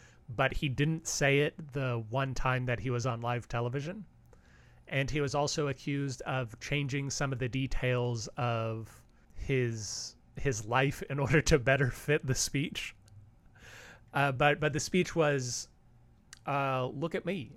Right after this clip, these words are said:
I'm Joe Biden. I'm the first Biden in my family to go to college. My wife, Doctor Jill Biden, is the first woman in her family to go to college. Why were we the first people in our family to go to college?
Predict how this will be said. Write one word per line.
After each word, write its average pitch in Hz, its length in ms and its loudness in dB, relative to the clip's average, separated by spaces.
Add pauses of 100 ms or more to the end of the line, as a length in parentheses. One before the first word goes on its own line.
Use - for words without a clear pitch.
I'm 131 400 -6
Joe 131 240 -2
Biden. 151 480 2 (480)
I'm 131 140 0
the 127 100 2
first 160 360 2
Biden 143 600 0 (500)
in 139 140 -4
my 131 140 0
family 151 380 -2
to 139 60 -2
go 139 180 -2
to 131 60 -6
college. 147 540 0
My 123 120 -4
wife, 131 460 -2 (720)
Doctor 131 300 -4
Jill 139 260 -4
Biden, 139 640 -6
is 123 240 -8
the 113 100 -6
first - 380 -4
woman 131 300 -4
in 120 80 -4
her 143 180 -2
family 139 460 -2
to 135 80 -4
go 135 120 2
to 131 80 0
college. 139 400 -4
Why 175 200 0
were 190 160 -6
we 175 100 -6
the 160 140 -6
first 165 280 -8
people 160 280 -6
in 156 80 -6
our 147 100 -4
family 151 300 -6
to 143 80 -6
go 147 100 -2
to 143 60 -6
college? 165 300 -2